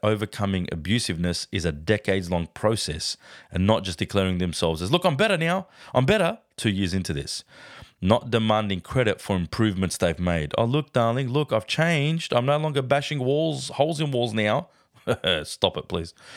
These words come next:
Not treating improvements as vouchers to be spent on occasional acts of abuse. "I haven't done anything like this for a long time, so what's the big deal?" Mm. Developing respectful, kind, supportive behaviors. Carrying their weight and sharing power.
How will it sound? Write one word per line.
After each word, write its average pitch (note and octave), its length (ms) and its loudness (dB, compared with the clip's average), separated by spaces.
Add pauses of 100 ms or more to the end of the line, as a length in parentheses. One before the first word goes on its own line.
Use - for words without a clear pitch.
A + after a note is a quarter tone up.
(300)
Not A2 300 2
treating A2 320 0
improvements G2+ 640 -2
as E2+ 80 0
vouchers F#2+ 840 0 (360)
to A2+ 120 2
be F2 120 0
spent G2+ 420 0
on F#2+ 140 0
occasional F#2+ 580 0
acts - 260 0
of E2 120 -2
abuse. E2 500 -2 (380)
"I - 80 2
haven't E3 180 4
done C3+ 140 2
anything A#2+ 180 0
like G#2+ 140 0
this A#2 120 -4
for A2+ 100 0
a A2 100 2
long A2 100 2
time, A#2+ 280 0
so A2+ 140 0
what's C3 200 0
the - 80 -2
big F#2+ 200 0
deal?" G#2 360 0 (440)
Mm. D#2 260 -4 (640)
Developing A2 520 2
respectful, G#2 560 -2
kind, G2+ 340 -2
supportive F#2 540 -2
behaviors. E2 580 -4 (420)
Carrying A2 420 2
their G2 100 2
weight G2 340 0
and E2+ 120 -6
sharing F2+ 480 0
power. F2 420 0